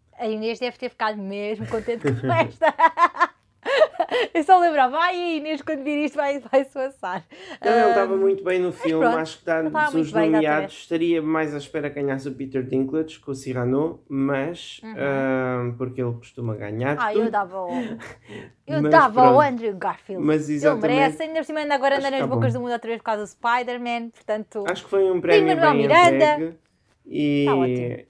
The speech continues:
Speaker 2: e pronto.
Speaker 1: Ai, <laughs> melhor atriz numa, numa, numa comédia ou musical, um
Speaker 2: Uhum.
Speaker 1: filme. Tivemos a copincha do, do Andrew Garfield, Emma Stone, nomeada com Cruella,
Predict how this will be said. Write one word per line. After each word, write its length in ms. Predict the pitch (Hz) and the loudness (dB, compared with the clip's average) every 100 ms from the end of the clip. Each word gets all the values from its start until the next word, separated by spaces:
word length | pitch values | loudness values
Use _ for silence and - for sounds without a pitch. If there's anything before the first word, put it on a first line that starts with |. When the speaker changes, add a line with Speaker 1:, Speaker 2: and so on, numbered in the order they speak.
| 139 | -14
Speaker 2:
e 60 | |
pronto. 340 | 117 110 98 113 _ _ _ _ _ _ _ _ _ _ _ _ _ _ _ _ _ - | -12 -10 -12 -14 _ _ _ _ _ _ _ _ _ _ _ _ _ _ _ _ _ -4
Speaker 1:
Ai, 280 | 262 196 - | -2 -2 -2
<laughs> 460 | 247 190 220 175 165 _ _ _ _ _ | -4 -2 -4 -6 -16 _ _ _ _ _
melhor 320 | 330 403 392 | -2 6 6
atriz 600 | 381 370 277 233 202 165 | 4 -4 -6 -6 -8 -12
numa, 260 | 226 269 262 | -16 -12 -10
numa, 880 | 254 196 226 247 247 240 233 226 220 | -12 -14 -10 -8 -4 -2 -2 -2 -4
numa 140 | 220 233 | -6 -10
comédia 360 | 240 208 202 | -8 -8 -6
ou 60 | 202 | -8
musical, 520 | 190 202 202 226 330 | -10 -8 -2 -2 -2
um 80 | 311 | -10
Speaker 2:
Uhum. 60 | |
Speaker 1:
filme. 500 | 214 127 127 - 349 - _ _ - | -10 -6 -4 -4 -8 -14 _ _ -12
Tivemos 360 | 330 240 208 | -4 -4 -2
a 80 | 233 | -6
copincha 640 | 220 - 294 269 233 233 196 | -8 -12 -8 -6 -6 -6 -8
do, 480 | 208 190 185 185 180 | -6 -6 -4 -6 -6
do 100 | 220 | -4
Andrew 260 | 214 214 | -2 -2
Garfield, 440 | 214 202 - 185 - | 2 0 0 -12 -6
Emma 300 | 349 330 254 | -2 -2 -4
Stone, 500 | 220 - 202 190 190 _ | -10 -4 -2 -2 -8 _
nomeada 340 | 226 220 202 196 | -8 -2 0 -2
com 180 | 202 | -10
Cruella, 720 | 175 196 180 180 180 185 185 | -12 -8 -6 -4 -4 -2 -6